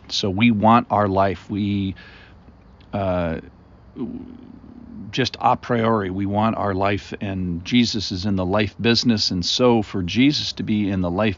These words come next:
business, he has to be in the ransom business, 'cause we all have this big problem. Okay, so what are we ransomed from? And that is, uh,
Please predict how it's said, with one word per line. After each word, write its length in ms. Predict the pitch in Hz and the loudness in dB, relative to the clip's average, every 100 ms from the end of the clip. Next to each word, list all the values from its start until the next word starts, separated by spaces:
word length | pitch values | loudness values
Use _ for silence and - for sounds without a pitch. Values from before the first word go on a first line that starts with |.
| 95 | 0
business, 380 | 107 104 98 | 0 0 -2
he 80 | - | -4
has 300 | 95 110 107 | -2 -2 -2
to 80 | 104 | -4
be 80 | 98 | -4
in 100 | 90 | -2
the 80 | 85 | 0
ransom 400 | 107 117 - 104 | 2 2 2 0
business, 380 | 104 104 101 | -2 -2 -4
'cause 200 | - 95 | -4 -4
we 120 | 87 90 | -2 2
all 160 | 90 | 2
have 180 | 87 82 | 0 -4
this 140 | 85 | -6
big 240 | - 85 - | -8 -10 2
problem. 400 | 123 104 67 - - - - - - - - - - - | 4 4 2 -12 -18 -20 -20 -20 -20 -20 -20 -20 -16 -12
Okay, 320 | 104 - - - - - - - | -8 -8 -10 -16 -20 -20 -20 -18
so 140 | - 127 | -4 2
what 120 | 147 | 2
are 40 | |
we 140 | 185 151 | 4 4
ransomed 520 | 127 127 123 117 95 | 4 4 2 -2 -2
from? 500 | - 123 107 90 71 - | 0 0 2 0 -6 -6
And 180 | 98 | -4
that 200 | 104 123 | 0 2
is, 420 | 107 98 98 98 - - - - - - - | 2 2 0 -6 -10 -16 -20 -20 -20 -20 -12
uh, 380 | 95 101 95 | -6 -4 -6